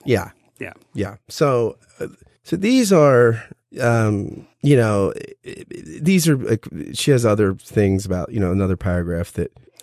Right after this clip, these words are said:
Speaker 1: summarizes the problems of this. So I think Charles Party, my Calvin teacher, once said in seminary, he said, you know, "The reformers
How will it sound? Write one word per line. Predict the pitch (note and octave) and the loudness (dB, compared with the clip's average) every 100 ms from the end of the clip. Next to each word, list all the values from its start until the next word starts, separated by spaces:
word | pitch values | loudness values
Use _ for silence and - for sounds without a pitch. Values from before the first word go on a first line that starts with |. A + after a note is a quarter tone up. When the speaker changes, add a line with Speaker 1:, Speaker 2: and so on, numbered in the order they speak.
| E2+ | -12
Speaker 1:
summarizes | G2 - A#2+ A2 F#2+ G2 G2 F#2 | -4 2 4 4 4 2 0 -4
the | F#2 | -2
problems | - F#2+ F#2 | -2 -2 -4
of | F2+ | -4
this. | F2 E2 | -6 -4
So | - - | -4 -2
I | D3 | 0
think | A#3+ B3+ - - _ - | 2 0 -2 -16 _ -6
Charles | - F#3+ G3 - | 2 4 4 4
Party, | C#3+ G#2+ - A2+ G2 F2 - _ | 2 2 2 2 4 0 -6 _
my | G#2+ G2+ | 0 2
Calvin | F2+ - G2+ F#2 F2+ | 0 0 0 0 -2
teacher, | G2 F#2+ F#2 | -4 -4 -4
once | E2+ D#2+ | -2 -4
said | - F#2 E2+ | -2 -2 0
in | E2+ | -4
seminary, | - F2+ E2 E2+ | -4 -4 -4 -6
he | D#2+ | -8
said, | - | -6
you | G#2 | -4
know, | F#2+ E2+ - _ _ - | -2 -4 -8 _ _ -2
"The | A2 | 2
reformers | A2 - D#3+ D#3 B2 G2+ F#2+ - - | 2 2 4 4 4 0 -2 -6 -14